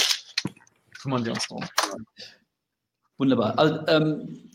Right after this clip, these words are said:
Speaker 2: wir können hinterher ja auch nochmal Fragen besprechen, äh, falls noch welche aufkommen sollten. Sie können auch, ich hab's eben auch schon im Chat geschrieben, gerne Ihre Fragen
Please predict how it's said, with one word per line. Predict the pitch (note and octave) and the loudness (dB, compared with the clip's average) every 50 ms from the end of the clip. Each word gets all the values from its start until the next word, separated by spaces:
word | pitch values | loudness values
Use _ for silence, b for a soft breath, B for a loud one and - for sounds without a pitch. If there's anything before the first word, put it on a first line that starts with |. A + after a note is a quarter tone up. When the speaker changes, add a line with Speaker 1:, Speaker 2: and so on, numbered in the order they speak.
| - - | -10 -6
Speaker 2:
wir | C#3+ | 0
können | - F3+ F3 | 4 6 6
hinterher | F#3+ F#3+ F#3 E3+ D#3+ | 8 8 8 6 6
ja | D#3 D3 | 6 6
auch | D3 | 4
nochmal | E3+ F3 E3+ E3+ D#3+ D#3+ D#3 - - C#3+ | 4 4 4 4 4 4 4 2 0 -4
Fragen | - - - C3+ C#3+ D3+ D#3+ D#3+ D#3 | -8 -4 0 2 4 4 2 2 -2
besprechen, | D3+ D3+ - - C#3+ D#3+ E3+ - F3 E3+ E3 | -4 -4 -4 -4 -4 -4 -2 0 -2 -2 0
äh, | C3+ C#3 | -2 -4
falls | E3+ - D3+ D3 D3+ - | 0 2 0 0 0 -2
noch | D3 C#3 | -4 0
welche | D3 D3 C#3 D3 D3 - - | 0 0 0 0 0 0 0
aufkommen | D3+ D#3+ - E3+ D#3 | -2 -2 -2 -4 -2
sollten. | C3+ D3+ D3+ D3+ D3 | 0 0 0 0 -2
Sie | C3+ C3+ | -8 -4
können | - E3 D#3+ D#3 | -2 0 4 4
auch, | D#3 D3+ D3+ - - | 4 2 2 -2 -4
ich | C#3 - | -2 -2
hab's | D3+ - - | -2 -4 -4
eben | - C#3+ C#3 | -4 -2 0
auch | B2+ C#3+ | 0 0
schon | - - C3+ | -2 -2 -4
im | C3 | -2
Chat | - D#3+ - - | -2 -2 -2 -2
geschrieben, | C#3+ - - C#3+ C#3 C#3 C#3+ C3+ C3+ | -6 -6 -4 -2 -2 0 0 0 2
gerne | C#3 C#3+ D3 | 2 2 2
Ihre | C3+ C3+ C#3+ C#3 | 2 0 0 -4
Fragen | - - C3+ C#3+ C#3+ D3+ D3 C#3 | -2 2 4 4 4 4 2 -2